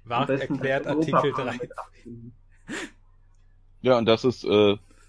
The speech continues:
Speaker 3: das ist eben die, die andere Sache neben diesem, neben diesem Mordfall, die mit, wie kann es am häufigsten in Verbindung gebracht wird,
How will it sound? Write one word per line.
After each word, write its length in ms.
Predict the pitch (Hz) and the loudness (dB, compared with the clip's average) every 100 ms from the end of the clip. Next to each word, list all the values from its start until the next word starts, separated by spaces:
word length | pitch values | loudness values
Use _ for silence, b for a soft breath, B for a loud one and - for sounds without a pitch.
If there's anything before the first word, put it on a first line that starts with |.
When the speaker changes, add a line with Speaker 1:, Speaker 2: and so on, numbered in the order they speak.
| - - | -20 -16
Speaker 3:
das 420 | - - 101 113 | -10 0 0 0
ist 100 | 98 | -2
eben 200 | 107 110 | 0 2
die, 180 | 95 87 | 0 0
die 200 | 82 - | -2 -4
andere 300 | 92 98 104 | -2 0 4
Sache 300 | 104 104 113 | 4 4 2
neben 680 | 104 - 90 95 101 104 107 | 0 -4 -4 2 2 2 0
diesem, 420 | 101 90 92 87 _ _ _ _ - | -2 0 -2 -2 _ _ _ _ -2
neben 220 | 92 95 | 0 2
diesem 280 | 92 85 82 | -2 -2 0
Mordfall, 520 | 80 90 - 107 107 | 2 2 2 2 2
die 220 | 95 98 | 2 0
mit, 240 | 92 92 85 - - | 0 -2 -4 -10 -12
wie 220 | 90 98 | -8 -6
kann 200 | - 92 | -2 -2
es 140 | 92 | 0
am 140 | 90 82 | -2 -2
häufigsten 460 | 80 82 101 - | -2 -2 -4 -4
in 80 | 87 | -6
Verbindung 380 | 87 80 78 90 | -4 -4 -2 -2
gebracht 420 | 98 87 95 - | -2 2 0 2
wird, 160 | 104 | 0